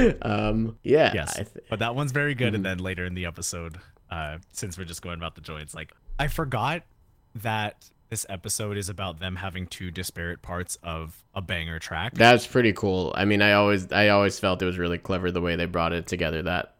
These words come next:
Speaker 1: with all that.
Speaker 2: Yeah.
Speaker 1: Yeah.
Speaker 2: Yeah. And this might be me just, like, theory crafting here, but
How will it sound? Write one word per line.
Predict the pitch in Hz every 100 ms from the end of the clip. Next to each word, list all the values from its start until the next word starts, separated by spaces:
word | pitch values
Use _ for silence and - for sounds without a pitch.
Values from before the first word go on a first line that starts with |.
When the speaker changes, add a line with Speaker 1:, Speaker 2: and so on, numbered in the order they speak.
| _
Speaker 1:
with | 107 95
all | 90
that. | 90 101
Speaker 2:
Yeah. | 107 73 78 95 _ -
Speaker 1:
Yeah. | 78
Speaker 2:
Yeah. | 127 78 - _ _
And | 139
this | 175 -
might | 185 220
be | - 254
me | 151 131 139
just, | 127 117
like, | 113 101 - _ _
theory | 98 113 127
crafting | 143 139 - 156 147
here, | 156 175 170
but | 123 110